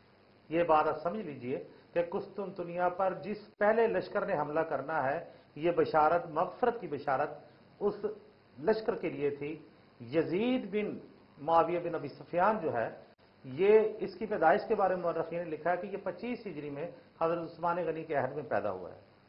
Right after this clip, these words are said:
पच्चीस हिजरी। कुस्तुनतुनिया पर सोलह हमले किए गए हैं। आठ हमले गर्मियों में किए गए, गर्मियों के मौसम में, और आठ हमले सर्दियों के मौसम में किए गए।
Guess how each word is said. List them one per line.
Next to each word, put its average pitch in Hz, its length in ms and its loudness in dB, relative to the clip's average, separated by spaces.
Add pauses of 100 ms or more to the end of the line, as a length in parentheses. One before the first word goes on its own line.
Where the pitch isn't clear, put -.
पच्चीस 143 360 -8
हिजरी। 92 260 -16 (1600)
कुस्तुनतुनिया 226 680 2
पर 214 180 6
सोलह 220 300 8
हमले 185 240 6
किए 151 260 2
गए 123 160 4
हैं। 95 220 -4 (600)
आठ 180 380 6
हमले 175 300 0 (360)
गर्मियों 170 380 2
में 208 120 -4
किए 185 200 -2
गए, 180 400 -2
गर्मियों 156 260 -2
के 180 100 -6
मौसम 165 340 -4
में, 151 200 -10 (340)
और 180 160 6
आठ 202 300 10
हमले 160 380 0 (380)
सर्दियों 220 380 4
के 202 100 -2
मौसम 139 280 -4
में 117 120 -8
किए 107 240 -6
गए। 87 160 -8